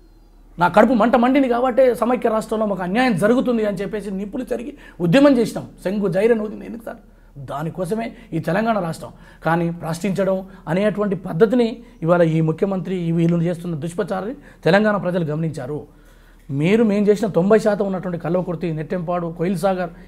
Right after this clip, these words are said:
ఈ ప్రాజెక్టులు మావి. తర్వాత శ్రీశైలం టన్నెల్కు దోమినాం, మేము దోమినాం, ఎయిటీ పర్సెంట్ పూర్తయింది. దాన్ని పూర్తి చేస్తానికి మీ దగ్గర డబ్బులు లేవంటా ఉన్నారు, మీ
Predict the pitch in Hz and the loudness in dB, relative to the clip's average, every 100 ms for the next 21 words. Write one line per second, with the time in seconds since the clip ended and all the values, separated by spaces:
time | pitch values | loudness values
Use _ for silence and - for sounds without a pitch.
0 | 160 165 170 180 170 160 147 175 127 - | -4 0 0 0 -2 -4 -2 -4 -6 -14
1 | - - - - - - 156 180 165 139 | -20 -20 -20 -20 -14 2 2 4 2 0
2 | 139 - 170 202 196 160 160 208 196 180 | -4 0 2 4 2 2 4 4 6 4
3 | 190 139 139 160 202 208 214 160 151 170 | 2 -2 0 2 2 2 0 -2 -2 0
4 | 165 175 214 165 208 226 208 139 - 175 | -2 -4 -4 -2 2 2 0 -6 -4 0
5 | 220 214 220 214 196 208 202 240 - - | 2 0 2 0 0 -4 -6 -10 -12 -14
6 | - 208 233 220 240 220 233 226 202 175 | 0 4 6 6 6 6 8 6 4 -2
7 | 151 123 - - - - | -6 -8 -14 -20 -12 -2